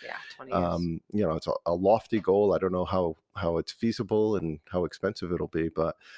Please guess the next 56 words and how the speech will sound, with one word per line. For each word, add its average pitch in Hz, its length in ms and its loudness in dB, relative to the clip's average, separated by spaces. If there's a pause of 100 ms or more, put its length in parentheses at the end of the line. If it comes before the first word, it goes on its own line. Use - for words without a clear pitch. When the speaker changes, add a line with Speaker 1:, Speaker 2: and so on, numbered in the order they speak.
(120)
Speaker 2:
but 147 80 6
Rhode 147 160 4
Island's 180 340 6
actually 120 360 4
doing 143 220 2
very 104 380 4
well. 131 420 2 (100)
Like, 101 160 4 (260)
when 110 160 4
people 143 320 2
say, 113 400 4
"Do 113 160 2
your 117 180 6
part," 110 380 4 (260)
you 104 160 -2
know, 101 100 2
Speaker 1:
Mm-hmm. 92 140 0
Speaker 2:
lower 107 340 4 (180)
carbon 104 300 2
emissions, 107 580 -2
Rhode 104 160 2
Island 117 340 2
has 101 200 2
been 98 180 0
doing 90 240 0
its 82 100 -4
part. - 320 -4
We - 180 0
Speaker 1:
Leading 180 280 6
Speaker 2:
are, 185 60 2
Speaker 1:
the 170 80 2
way. 127 320 0
Speaker 2:
we 113 100 4
are 101 100 6
leading 117 380 4
the 107 80 4
way, 95 160 4
Speaker 1:
And 104 180 2
Speaker 2:
literally 135 400 8
Speaker 1:
it's 185 80 -2
not 196 240 6
Speaker 2:
leading 202 160 2
Speaker 1:
because 202 160 2
Speaker 2:
the 190 80 2
Speaker 1:
of - 60 0
Speaker 2:
way. 165 60 0
Speaker 1:
our 165 100 0
size. 131 360 -4 (220)
Speaker 2:
Right, 185 300 6
when 117 80 4
Speaker 1:
Because 127 160 8
Speaker 2:
you 131 100 6
Speaker 1:
it's 120 100 -4
per 156 140 2
cap-, 135 320 0
uh, 160 80 0